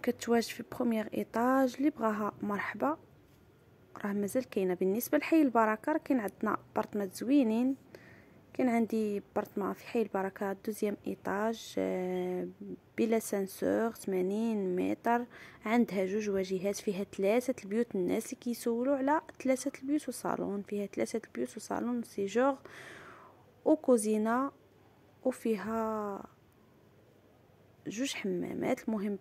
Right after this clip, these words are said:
بارتما زوينه ما شاء الله، اللي بغاها مرحبا.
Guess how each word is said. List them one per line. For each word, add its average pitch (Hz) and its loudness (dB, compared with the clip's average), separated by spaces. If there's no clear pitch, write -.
بارتما 185 -4
زوينه 226 0
ما 185 0
شاء - -8
الله، 190 -2
اللي 190 -6
بغاها 185 -4
مرحبا. 214 -4